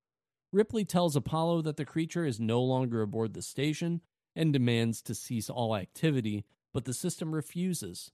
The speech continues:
stating that the scheduled reactor scans are unverified. At the reactor,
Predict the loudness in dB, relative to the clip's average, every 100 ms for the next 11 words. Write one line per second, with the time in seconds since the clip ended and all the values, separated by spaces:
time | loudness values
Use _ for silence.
0 | _ -20 -10 -4 0 0 0 0 -4 _
1 | _ _ _ _ -10 -6 -4 -2 -2 -2
2 | 0 2 2 0 -2 -4 -4 -6 -6 -6
3 | -6 -4 -2 -2 -2 -2 -4 -8 -14 -18
4 | -20 _ _ _ _ _ _ _ _ _
5 | _ 0 0 2 2 4 2 0 -2 -2